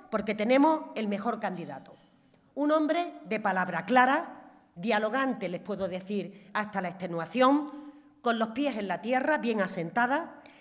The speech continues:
y que conecta muy bien con las aspiraciones, con el sentir de la mayoría de la ciudadanía vasca. Un hombre inteligente y tenaz, con valores, con ilusión,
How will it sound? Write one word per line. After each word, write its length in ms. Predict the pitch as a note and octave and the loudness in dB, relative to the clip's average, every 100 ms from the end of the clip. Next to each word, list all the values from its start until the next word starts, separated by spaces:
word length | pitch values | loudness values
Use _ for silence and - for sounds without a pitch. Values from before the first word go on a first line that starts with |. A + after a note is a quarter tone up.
| - | -10
y 100 | A#3+ | 0
que 160 | B3 A3 | 0 2
conecta 400 | A#3+ D#4 D#4 C#4+ | 2 0 0 0
muy 200 | C#4+ A#3+ | 0 0
bien 260 | C#4 C#4 | 0 0
con 160 | C4+ A3 | 0 -2
las 140 | F#3 | -2
aspiraciones, 840 | F#3+ F#3 G3 F#3 - C4 C4+ C#4 C#4+ - - - | -4 -6 -6 -6 -2 -2 0 0 -2 -12 -6 4
con 180 | D4 | 4
el 140 | D4 B3+ | 4 2
sentir 420 | G#3 G3+ A#3 A3+ | -2 -4 -4 -6
de 100 | G3+ | -4
la 120 | F#3 | -6
mayoría 440 | E3+ E3+ E3+ G3 F#3 | -6 -8 -6 -4 -4
de 60 | |
la 120 | F#3 | -4
ciudadanía 500 | F#3 F3+ E3+ F3+ F3 | -4 -6 -4 -4 -4
vasca. 400 | E3 C#3+ - A#2 - _ _ _ _ _ _ - | -4 -6 -10 -20 -20 _ _ _ _ _ _ -6
Un 160 | A3+ C4 | 2 4
hombre 360 | C4 A#3+ A#3 | 4 2 0
inteligente 960 | G#3+ G3+ F3 F#3 A#3+ C4+ C4+ E4 G4 - | -2 -4 -4 -4 2 2 2 0 -2 -6
y 120 | G#3 | -8
tenaz, 400 | G3+ E3+ G#3+ D4+ - - - - - | -4 0 4 2 0 -14 -20 -12 2
con 200 | D4+ C#4 | 4 6
valores, 580 | A#3 A3 A#3+ B3 - - - - _ | 4 4 0 -2 -8 -16 -20 -20 _
con 180 | A3 G#3 | -4 0
ilusión, 720 | F4 E4+ C4+ A3 G#3+ C#4 F#4 | 0 0 -2 0 0 0 -4